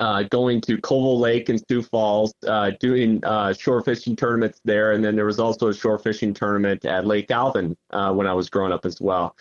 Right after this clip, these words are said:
And I don't remember having more fun than doing that. And the beauty of that is a shore fishing tournament is that, you know, everyone is on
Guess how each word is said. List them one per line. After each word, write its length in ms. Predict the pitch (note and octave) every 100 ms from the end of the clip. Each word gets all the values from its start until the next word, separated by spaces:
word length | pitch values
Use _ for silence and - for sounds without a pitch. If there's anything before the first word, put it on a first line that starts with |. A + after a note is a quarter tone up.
| - _
And 80 | -
I 120 | A#2+
don't 160 | D#3 E3+
remember 440 | C#3 B2 A#2 B2
having 380 | A#2+ A#2+ A2 G#2+
more 240 | G2 G#2 G#2+
fun 400 | - F#2 G2 G2+
than 160 | F#2
doing 300 | F#2 F#2+ F#2
that. 320 | F2+ E2 C#2+ -
And 160 | A2 G#2+
the 60 |
beauty 400 | G#2 C#3 F#3 E3+
of 120 | A#2+
that 420 | G2+ G#2+ A#2 A2 -
is 340 | F#2+ G2 E2+ _ _ _
a 80 | G2+ -
shore 180 | B2+ C3
fishing 360 | A#2 - G2
tournament 440 | - G2 F#2+ F#2 F#2
is 160 | E2+
that, 360 | F#2+ F#2+ F2+ E2+ _ _ _ _
you 100 | -
know, 140 | G2+ F#2
everyone 500 | - C#3+ E3+ D#3 C#3
is 140 | B2 B2
on 380 | A#2+ A2 G2